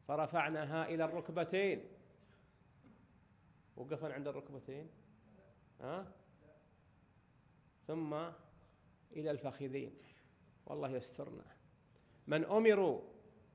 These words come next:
برفع ثيابهم أرخوها وأسدلوها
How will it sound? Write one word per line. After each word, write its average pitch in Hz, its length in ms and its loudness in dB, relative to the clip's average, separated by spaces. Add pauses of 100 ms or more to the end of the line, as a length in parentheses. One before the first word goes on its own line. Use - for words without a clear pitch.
(920)
برفع 165 380 2
ثيابهم 180 800 2 (1400)
أرخوها 147 600 -4
وأسدلوها - 760 -8